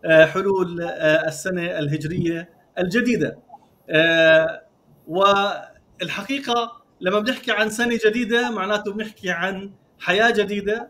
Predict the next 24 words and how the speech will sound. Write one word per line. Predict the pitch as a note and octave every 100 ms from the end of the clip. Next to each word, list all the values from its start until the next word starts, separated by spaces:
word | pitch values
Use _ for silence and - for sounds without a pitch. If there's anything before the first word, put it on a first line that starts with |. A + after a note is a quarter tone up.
| -
بنحكي | D#3+ G#3 G#3 - F#3+
عن | F3 F#3 F#3+ - _ _ -
إقبال | F#3 - G3 B3 B3 G#3+ E3+ - -
على | C#3+ F3+ F#3+ F#3 D#3+
ال-، | F3 F3 E3+
ال-، | E3 D#3+ D#3+ D#3 D3+ D3+
ال-، | D3 C#3+ C#3+ C#3+ _ _ -
النشاط، | D3+ D3+ D3+ D3 A3 A#3 A#3+ A#3+ -
وإقبال | D#3 D#3 - D#3 G#3 A3
على | G3 G#3
الحيوية، | - G#3 G#3 A3+ A3 A3 A3 F#3
وإقبال | D#3+ D#3+ E3 A#3 A3
على | G3+ G#3 G3
كل | D4+ D4+
القيم | B3 B3+ A#3+ G3 C#3+ C#3+ _ -
الإنسانية | G3 G3 F#3+ G3+ G#3 G#3 G3+ G#3+ - - - -
بشكل | D3 A#3 A3+ A3
جديد، | F3 F3+ A3 G#3
وبمعاني | F#3 F3+ F#3 G3+ A3+ G#3+
جديدة، | G3+ G3+ G#3+ G#3+
وبدافع | G3 F3 G3 G3+ F3+ A3+ B3+ A3+
جديد، | F#3+ F#3+ G3 G#3+ G#3
وبانطلاقة | F3+ G3 F#3+ F#3 A3+ A#3+ A3
جديدة. | G#3 G3+ G#3+ G#3